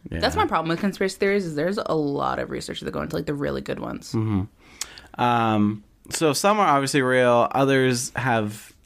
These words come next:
Speaker 2: shreds of truth, but are very far from the actual truth. And then others are just fucking,
Speaker 1: Mm.
Speaker 2: like, are rock soft.
Speaker 1: I agree. I like, fuck off.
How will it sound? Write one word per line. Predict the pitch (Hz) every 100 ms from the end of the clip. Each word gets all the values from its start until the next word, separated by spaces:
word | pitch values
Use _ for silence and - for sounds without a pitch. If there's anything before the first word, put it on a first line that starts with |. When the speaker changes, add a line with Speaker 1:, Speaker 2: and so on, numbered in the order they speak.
| _ -
Speaker 2:
shreds | - - 139 123
of | 107
truth, | - 120 117 -
but | - 107
are | 104 101
very | - 113 104
far | 101 107 101
from | 98 98 95 95 - - _ _
the | 98
actual | 92 90 - 92 87
truth. | 85 - 143 127 123 -
And | - 92
then | 90
others | 76 87 87 82
are | 80
just | 85 -
fucking, | 85 80 80 78 76 -
Speaker 1:
Mm. | 160 156 156 _ _
Speaker 2:
like, | - 87 - - -
are | 82
rock | 78 73 71
soft. | - - - - - - - _
Speaker 1:
I | 202
agree. | 175 170 180
I | 196
like, | 214 - - - -
fuck | 202
off. | 160 160